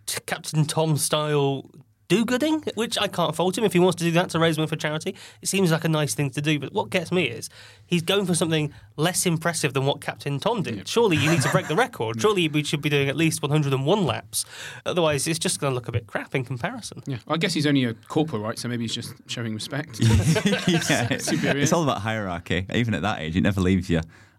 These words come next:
Speaker 3: Um, yeah, it's easy to be cynical. Lewis, how do you feel about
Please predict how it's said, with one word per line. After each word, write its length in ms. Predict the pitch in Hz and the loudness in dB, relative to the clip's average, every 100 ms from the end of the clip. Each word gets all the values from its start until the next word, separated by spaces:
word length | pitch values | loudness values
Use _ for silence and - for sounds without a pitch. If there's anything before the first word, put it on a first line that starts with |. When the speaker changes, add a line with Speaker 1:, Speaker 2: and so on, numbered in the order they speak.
| - | -2
Speaker 3:
Um, 280 | 120 117 113 | 2 4 4
yeah, 180 | 107 101 | 2 0
it's 180 | 101 - | 0 2
easy 180 | 165 - | 0 0
to 100 | - | -8
be 60 | |
cynical. 360 | 80 98 87 78 | -4 -2 0 0
Lewis, 200 | 95 107 | 0 0
how 100 | 127 | -2
do 60 | 117 | -2
you 60 | |
feel 160 | 98 107 | -2 0
about 240 | 90 78 | 0 -2